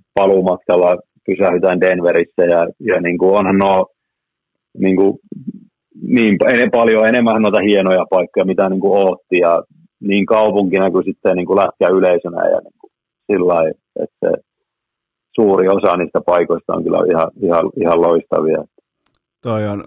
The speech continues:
Speaker 2: ja kyllä siellä varmaan niinku, tota, kyllä kaikista, kun on tollain <laughs> elämän, elämän suhtautuminen kuin sulla, niin eiköhän jokainen kyllä,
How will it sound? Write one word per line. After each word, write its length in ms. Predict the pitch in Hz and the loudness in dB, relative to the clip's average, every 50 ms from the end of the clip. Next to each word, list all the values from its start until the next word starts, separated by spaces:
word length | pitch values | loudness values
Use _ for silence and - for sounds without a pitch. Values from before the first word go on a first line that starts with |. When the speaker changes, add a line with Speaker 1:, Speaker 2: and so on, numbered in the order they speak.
| - - | -12 -10
Speaker 2:
ja 160 | 113 120 117 | -6 -6 -6
kyllä 300 | 110 - - 113 117 113 | -6 -6 -6 -4 -2 -2
siellä 180 | 107 123 135 131 | 0 0 0 2
varmaan 360 | 127 131 123 123 123 123 120 | 2 0 0 2 0 0 0
niinku, 360 | 120 110 - - 117 110 107 107 120 - _ _ _ _ | -2 -4 -4 -4 -4 -4 -4 -6 -10 -14 _ _ _ _
tota, 500 | - 120 110 - - 113 110 104 95 87 90 - _ _ _ _ _ _ _ _ _ _ _ _ _ _ | -10 -10 -10 -8 -4 -4 -2 -2 -4 -6 -10 -16 _ _ _ _ _ _ _ _ _ _ _ _ _ _
kyllä 180 | - 113 117 123 | -8 -6 -6 -2
kaikista, 440 | 123 170 147 139 131 143 - - 110 | 0 0 0 0 0 -2 -4 -4 -6
kun 160 | - 127 131 | -4 -2 -4
on 60 | 127 | -2
tollain 440 | - 143 139 135 135 127 127 120 110 117 120 - - - - | 0 0 0 2 2 2 0 0 -2 -6 -10 -10 -10 -10 -10
<laughs> 380 | - 120 - 120 - - - 151 | -10 -10 -10 -10 -10 -6 -4 -2
elämän, 260 | 151 151 143 139 131 - - - | -2 -2 -2 -2 -4 -4 -6 -4
elämän 320 | 151 - 175 175 170 147 | -4 -2 -2 -2 -2 -4
suhtautuminen 680 | 131 - 156 151 123 - 147 131 127 127 123 123 120 117 | -4 -2 -2 -4 -2 -2 -4 -2 -2 -4 -4 -4 -6 -6
kuin 100 | 127 120 | -6 -6
sulla, 260 | 113 123 123 127 120 | -4 -4 -2 -2 -2
niin 140 | 117 117 113 | -2 -2 -4
eiköhän 320 | 113 - 135 131 127 127 | -4 -2 -2 0 2 2
jokainen 400 | 127 127 123 135 123 120 117 107 | 2 0 0 0 -2 -2 -2 -4
kyllä, 300 | - 123 113 113 113 110 | -2 -2 0 0 -2 -2